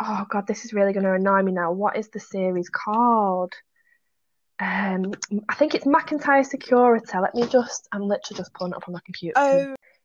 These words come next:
Speaker 1: April Wilson's the author, and it's a bodyguard series. So I think, God, there's quite a few books in the series. <clears throat> But
Speaker 2: Oh yeah, McIntyre Security Bodyguard <laughs> by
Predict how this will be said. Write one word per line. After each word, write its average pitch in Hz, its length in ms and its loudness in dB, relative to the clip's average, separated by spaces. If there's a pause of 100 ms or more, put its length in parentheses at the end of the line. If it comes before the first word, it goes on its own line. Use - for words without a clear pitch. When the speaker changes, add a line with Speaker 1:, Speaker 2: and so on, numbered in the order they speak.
(100)
Speaker 1:
April 233 260 2
Wilson's 247 320 2
the 233 120 4
author, 180 560 2
and 175 400 0 (120)
it's - 500 -4
a 190 60 -2
bodyguard 240 640 4
series. 247 520 2
So 226 100 -6
I 208 60 -6
think, 277 380 -4 (180)
God, 190 140 -12
there's 170 140 -14
quite 214 260 -2
a 185 40 -10
few 190 260 -8
books - 540 -10
in 196 200 -2
the 190 80 -2
series. 190 680 0 (360)
<clears throat> - 100 -10 (1000)
But 214 160 2
Speaker 2:
Oh 190 200 6
yeah, 214 120 -8
McIntyre 214 800 -12
Security 190 580 -14
Bodyguard - 580 -2
<laughs> - 40 -18
by 190 240 -4